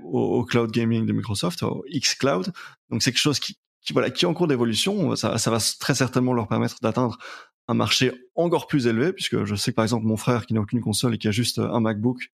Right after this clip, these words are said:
bah, il dit, « Bah, je vais m'abonner, du coup. » Euh, même si, euh, même si je pense que dans un premier temps, ce sera pas, ce sera seulement dispo sur téléphone, mais plus tard, euh, sur, sur plus de plateformes. Et l'au-, et l'autre aspect, c'est également la multiplication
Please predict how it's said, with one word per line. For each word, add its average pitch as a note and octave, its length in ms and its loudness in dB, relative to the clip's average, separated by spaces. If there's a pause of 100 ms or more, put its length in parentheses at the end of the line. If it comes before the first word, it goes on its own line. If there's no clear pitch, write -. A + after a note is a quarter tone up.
bah, A#2 80 -2
il A#2 60 2
dit, « B2+ 80 2
Bah, D3 320 2
je A#2+ 80 -2
vais B2+ 80 2
m'abonner, B2 380 2
du D3+ 100 0
coup. » G3+ 200 -4 (580)
Euh, C3 540 2 (280)
même B2+ 240 2
si, B2+ 220 2
euh, A2+ 160 2
même A2+ 160 0
si A#2+ 100 -2
je - 80 -2
pense - 140 -4
que A#2 60 0
dans G#2+ 100 2
un G#2+ 60 2
premier B2 320 0
temps, B2+ 140 2
ce A2+ 100 -2
sera G#2 200 -2
pas, - 180 -2
ce A#2 120 -4
sera A2 160 -4
seulement A#2+ 280 0
dispo A2+ 280 -2
sur - 140 -6
téléphone, A2 420 -2
mais G2+ 160 -6 (600)
plus G#2+ 120 -2
tard, A2 380 2
euh, A2 40 -4 (480)
sur, - 240 -6
sur A2+ 280 -2
plus A#2 180 -2
de A2+ 60 2
plateformes. E3 460 0 (720)
Et D#3 140 4
l'au-, D#3 160 2
et F3 100 2
l'autre E3 220 2
aspect, D#3+ 280 2
c'est C3 160 2
également A#2+ 460 2
la B2 260 4
multiplication B2+ 840 2